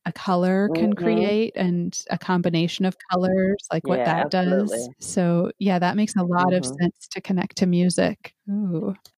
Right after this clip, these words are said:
Speaker 1: And do y-, would you be able to maybe describe your artistic work, like what, what your music
Speaker 2: Yeah.
Speaker 1: is and what genre it falls into, or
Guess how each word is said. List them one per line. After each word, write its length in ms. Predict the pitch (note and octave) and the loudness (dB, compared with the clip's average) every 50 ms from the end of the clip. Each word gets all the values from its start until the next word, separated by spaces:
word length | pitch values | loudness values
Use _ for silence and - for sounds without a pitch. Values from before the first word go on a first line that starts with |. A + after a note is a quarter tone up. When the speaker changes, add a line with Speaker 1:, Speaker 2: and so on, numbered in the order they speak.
| _ _ | _ _
Speaker 1:
And 320 | - G#3+ A3 A3 G#3+ G#3 A3+ - - | 0 2 2 2 2 0 -2 -6 -2
do 140 | - G#3+ G3+ | 0 0 0
y-, 60 | G#3+ - | 0 -2
would 220 | - G3+ A3 G#3+ G3 | -2 -2 -2 0 2
you 180 | G#3 A3 A#3+ | 2 0 2
be 200 | A#3+ C#4 C4+ A#3+ | 2 2 2 2
able 240 | A3 G#3+ - G#3+ G#3+ | 2 2 0 0 -2
to 140 | G#3+ - A3 | 0 0 0
maybe 680 | G3+ G3 G3 G3 F#3 G3+ G3 F#3 F3+ F3+ F3+ F3+ - - _ - | 2 2 2 0 0 0 0 0 0 0 -2 -4 -6 -10 _ -2
describe 520 | - G3+ F#3+ - - - G3+ F#3+ F#3 F#3 F3 - | -2 0 0 0 -2 0 0 2 0 0 -2 -4
your 680 | - G3 F#3 F3+ F3+ F#3 F#3+ G#3 A#3 B3 C4+ C#4+ D4 - | -2 0 2 2 2 2 2 2 2 2 0 0 -2 -2
artistic 680 | - B3+ C4+ C4 - - C4+ - - - C#4 C4+ C4+ - | -2 -2 -2 -2 -2 -2 -2 -2 -2 -2 -2 -2 -2 -2
work, 380 | G#3 A3+ A#3 C#4 D4 - - - | 0 0 0 0 -2 -4 -2 0
like 220 | F#3+ F#3+ - - | 0 0 0 0
what, 520 | G3 F#3 F3+ F3+ - - - - - - - _ - - - - - - | 2 2 2 2 0 -4 -8 -8 -8 -10 -10 _ -16 -16 -12 -14 -12 -6
what 260 | A3+ G3 F#3+ F#3+ - | 0 2 2 2 2
your 240 | - G3 G3 G3 G#3 | 0 0 0 2 2
music 520 | G#3+ G#3+ G#3+ A3 A3+ G#3+ - A#3 A3+ - | 2 2 2 2 0 2 0 0 0 0
Speaker 2:
Yeah. 320 | A#3+ A3+ A3 A3 A3 A3+ A3+ | 0 0 2 2 2 2 0
Speaker 1:
is 120 | A3+ - | 0 0
and 460 | G3+ E3+ F3+ F#3 F#3+ G3 G3 G#3 G#3 - _ - - | 0 -2 0 -2 -4 -4 -4 -4 -6 -8 _ -20 -10
what 200 | A3 G3 F#3 - G3+ | -6 -6 -4 -2 -2
genre 560 | F#3+ G3+ A3 G3+ G3+ G#3+ G#3+ G#3+ G#3+ G#3 G#3 | 0 2 2 2 2 2 2 2 4 2 2
it 140 | G3 - - | 0 -2 -2
falls 320 | - G#3+ G3+ G3 G3 G3 G#3 | -2 0 2 2 2 2 0
into, 440 | G3 G3+ G#3 G3+ - - A3 G#3 | 0 0 -2 -2 -2 -2 -2 0
or 260 | F#3+ F3 F3+ F3+ F3+ | 0 0 0 0 -2